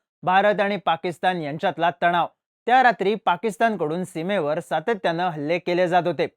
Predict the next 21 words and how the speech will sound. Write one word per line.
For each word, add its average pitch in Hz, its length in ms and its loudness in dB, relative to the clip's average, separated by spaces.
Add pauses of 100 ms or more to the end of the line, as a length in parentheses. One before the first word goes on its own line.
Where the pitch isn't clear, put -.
(160)
धर्मशाला 160 540 -2
सीमेपासून 156 640 -6
जवळ 151 240 0
असल्यामुळे 214 460 2 (360)
तिथंही 226 400 2
अलर्ट 190 480 -2
जारी 160 260 0
करण्यात 175 400 0
आला. 170 180 4 (340)
मॅच 226 220 2
अर्ध्यात 220 280 4 (120)
थांबवण्यात 214 480 0
आली 202 200 4 (280)
आणि 226 120 -2
दुसऱ्या 202 380 0
दिवशी 190 340 0
आयपीएल 165 440 0
स्थगित 190 360 -2
झाल्याची 165 400 0
बातमी 170 320 0
आली. 170 180 0